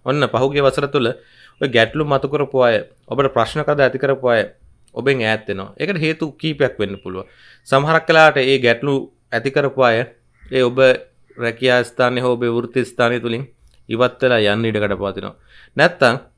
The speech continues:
ඔබට යහපත් විදිහේ මේ තිබුණු තත්ත්වයට වඩා යහපත් රැකියාවක් ලැබිලා, ඔබ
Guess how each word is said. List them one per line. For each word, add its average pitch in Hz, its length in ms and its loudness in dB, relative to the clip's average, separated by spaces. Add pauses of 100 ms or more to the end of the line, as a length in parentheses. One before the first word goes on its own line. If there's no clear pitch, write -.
(260)
ඔබට 165 360 2 (800)
යහපත් 139 520 -2
විදිහේ 110 400 -4 (340)
මේ 151 160 -4
තිබුණු 147 280 -2
තත්ත්වයට 143 340 0
වඩා 131 220 4 (300)
යහපත් 127 540 -2
රැකියාවක් 127 460 0
ලැබිලා, 123 260 0
ඔබ 117 120 0